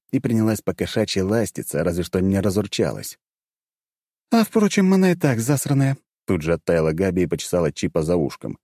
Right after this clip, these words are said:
«Милаха какая! Кто хочет орешков? Кто тут такой хороший хочет орешков?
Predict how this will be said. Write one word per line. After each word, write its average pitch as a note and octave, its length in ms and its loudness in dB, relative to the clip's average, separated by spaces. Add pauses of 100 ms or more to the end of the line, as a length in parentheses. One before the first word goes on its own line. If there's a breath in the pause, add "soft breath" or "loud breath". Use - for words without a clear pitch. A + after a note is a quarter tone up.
(720)
«Милаха G3 600 2
какая! D#3+ 560 -2 (400)
Кто B3+ 260 2
хочет A#3+ 320 -2
орешков? G#3+ 600 2 (260)
Кто A3 260 0
тут A3+ 180 -4
такой C4 240 0
хороший C4 440 2
хочет - 320 -2
орешков? A3 580 0